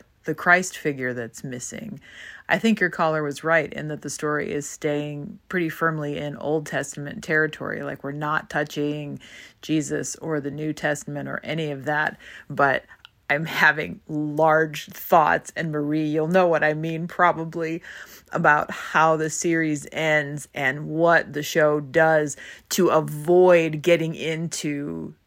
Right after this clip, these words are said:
New Testament territory at all, and, and just the choices they make in deviating from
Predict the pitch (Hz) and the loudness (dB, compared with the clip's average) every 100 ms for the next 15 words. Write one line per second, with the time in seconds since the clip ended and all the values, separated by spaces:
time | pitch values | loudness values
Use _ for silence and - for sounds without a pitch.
0 | _ 170 170 160 156 151 151 156 156 - | _ -4 -2 -2 -2 -2 -2 -6 -8 -6
1 | 160 156 - 156 165 - - 135 147 - | -4 -4 -4 -6 -4 -4 -6 -2 0 0
2 | - - 135 147 208 143 151 151 180 185 | -2 -4 -6 -6 -8 -6 -6 2 2 2
3 | - 147 151 - - 180 175 - 156 151 | -8 -8 -8 -6 2 4 4 0 -4 -2
4 | 143 143 147 143 - - - - - 156 | -2 -2 -2 -4 -8 -20 -20 -18 -8 -6
5 | 147 135 170 175 156 151 147 151 160 156 | -6 -6 -2 -2 0 0 0 -2 -4 -6
6 | 156 - 156 151 143 135 135 127 | -8 -10 -2 -2 -2 -6 -10 -14